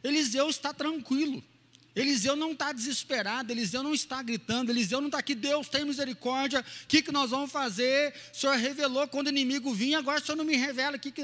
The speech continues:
vai acontecer?" Ele faz a oração: "Senhor,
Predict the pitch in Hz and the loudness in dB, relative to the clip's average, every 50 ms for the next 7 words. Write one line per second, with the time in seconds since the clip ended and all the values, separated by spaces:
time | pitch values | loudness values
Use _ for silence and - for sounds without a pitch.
0 | 262 247 220 233 233 247 240 - 240 240 214 208 180 - - 170 143 120 - _ | -4 -2 0 0 0 0 0 -4 -6 -6 -4 -6 -6 -4 -6 -6 -8 -10 -12 _
1 | - _ _ - - - - - - - 214 240 247 - - 233 233 240 240 214 | -20 _ _ -20 -20 -20 -20 -10 -2 0 0 0 0 -2 -2 -2 -2 0 -2 -2
2 | 247 240 247 247 240 233 208 - - 220 214 196 - - 226 220 226 233 233 208 | -2 -2 -2 -2 -2 -4 -4 -4 -4 -4 -4 -4 -4 -4 -4 -2 0 0 0 0
3 | 156 | 0